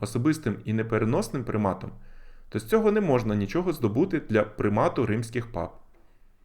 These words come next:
Та виходить шило з мішка, бо римські теологи властиво з примату римських пап доказують примат апостола Петра.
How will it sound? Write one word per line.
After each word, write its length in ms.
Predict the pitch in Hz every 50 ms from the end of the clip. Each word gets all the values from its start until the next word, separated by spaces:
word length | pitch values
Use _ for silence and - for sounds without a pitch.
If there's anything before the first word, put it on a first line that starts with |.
| _ _ _ _ _ -
Та 100 | - 113
виходить 560 | 120 147 - - 233 254 190 190 185 - -
шило 320 | - - 208 220 208 190
з 60 | 185
мішка, 420 | 185 180 170 - - 101 90 95 - - - - - _ _ _ -
бо 100 | 107 120
римські 320 | 160 185 170 - - 135
теологи 520 | 117 - 98 110 147 175 165 139 131 131 - - - - - -
властиво 440 | - 113 117 113 - 214 220 196 165
з 60 | -
примату 440 | - 117 117 123 139 147 143 - 143
римських 380 | 117 113 110 113 110 98 -
пап 360 | - - 120 143 156 151 - - - - - - -
доказують 560 | 113 107 - 123 151 175 165 156 147 - -
примат 360 | - 107 104 110 131 156 151
апостола 460 | - - - 123 127 - - 123 113 113
Петра. 400 | 113 117 117 - - 87 87